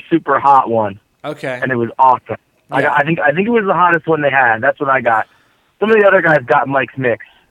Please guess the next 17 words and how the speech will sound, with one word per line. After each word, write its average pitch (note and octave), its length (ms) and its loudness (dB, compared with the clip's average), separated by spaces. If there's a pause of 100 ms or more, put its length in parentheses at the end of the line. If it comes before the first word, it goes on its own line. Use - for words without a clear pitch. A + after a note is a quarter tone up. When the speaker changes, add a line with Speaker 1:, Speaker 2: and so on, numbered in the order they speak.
(300)
Speaker 1:
but C#3 120 0
I D#3+ 80 4
like E3+ 160 2
them D3+ 100 -2
really C3+ 220 0
spicy. A2 540 -2 (680)
Speaker 2:
One D3+ 200 -8
of G#3+ 60 -10
the A3+ 60 -8
guys G3+ 260 -2
in E3+ 60 -16
your D#3+ 120 -10
band D3 200 -10
got B2+ 160 -6
a A2 60 -10
hoagie. A2+ 480 -10 (2750)
Speaker 1:
Really? B3+ 560 2